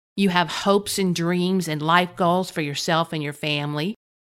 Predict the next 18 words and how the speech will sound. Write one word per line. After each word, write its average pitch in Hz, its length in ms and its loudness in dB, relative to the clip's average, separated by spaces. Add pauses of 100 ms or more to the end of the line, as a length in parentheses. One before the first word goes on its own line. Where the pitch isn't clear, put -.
(200)
Without 180 360 4
a 170 40 0
plan 196 460 2
and 185 100 0
a 170 60 0
strategy, 180 680 -2
there 196 200 0
can 202 160 -2
be 214 100 0
a 208 80 2
lot 214 240 0
of 202 100 -2
unnecessary 214 760 -2
risk 202 340 -2
in 180 80 0
achieving 147 480 -4
these 139 240 -8
goals, 131 560 -6